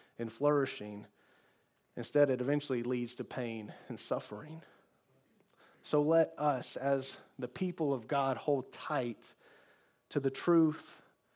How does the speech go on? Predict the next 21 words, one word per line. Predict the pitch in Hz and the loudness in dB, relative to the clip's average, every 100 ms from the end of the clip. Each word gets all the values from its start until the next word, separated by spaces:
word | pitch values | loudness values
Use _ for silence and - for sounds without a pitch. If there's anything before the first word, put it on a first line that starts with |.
| _ _ | _ _
and | 151 131 | -4 -2
God's | 139 135 131 - | 0 -2 -4 -6
good | 131 123 | -4 -4
design, | 117 113 120 117 107 214 - _ _ _ _ - | -8 -8 -6 -6 -8 -12 -16 _ _ _ _ -2
not | 135 160 | 0 2
just | 151 156 | 0 2
out | 151 156 | 4 4
of | 151 | 2
tradition | 156 147 143 151 151 151 - | 0 2 0 -2 -6 -8 -4
or | 139 139 | -2 -2
conservatism, | 151 - 151 147 151 - 135 147 151 151 - - - _ | -2 0 2 2 2 2 2 0 -4 -6 -12 -20 -20 _
but | 147 | 2
out | 156 156 | 4 4
of | - | 2
concern | 151 143 - - 170 165 135 123 120 - - - | 0 0 -2 -2 4 4 4 0 -6 -12 -20 -6
for | 135 139 | -2 4
others. | 147 117 107 - - | 2 2 -6 -10 -8
Because | 127 139 139 | -2 0 0
in | 139 | 2
God's | 147 165 156 | 6 6 6
blueprint, | 151 196 202 - 123 | 8 8 8 0 -8